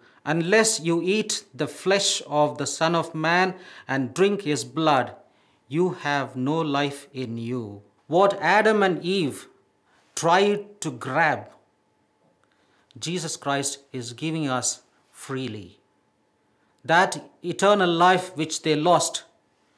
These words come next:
Christ gives us freely. This is the greatest gift that Catholics possess. This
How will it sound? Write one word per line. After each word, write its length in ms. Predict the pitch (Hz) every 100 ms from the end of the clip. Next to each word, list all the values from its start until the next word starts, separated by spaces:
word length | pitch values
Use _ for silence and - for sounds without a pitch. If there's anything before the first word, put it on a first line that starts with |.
| _ _ _
Christ 420 | - 147 156 - - _ _ 123
gives 280 | 147 131
us 340 | 127 123 - - _ _ _
freely. 760 | - - 117 120 110 110 92 _ _ _ _ _ _ _ _ _ _ _ _ _ _ _ _ _ _ _ -
This 220 | 185 233
is 280 | - 170 160 - - - _ _ _ _
the 100 | -
greatest 460 | 131 160 196 185 - 147 127
gift 340 | 196 - - - _ _ _ _ _ -
that 440 | 143 147 - - _ _
Catholics 540 | - 202 190 175 - - _ 147
possess. 500 | 117 143 - - - _ _ _ _ _ _ _ _ _ - 165
This 160 | 247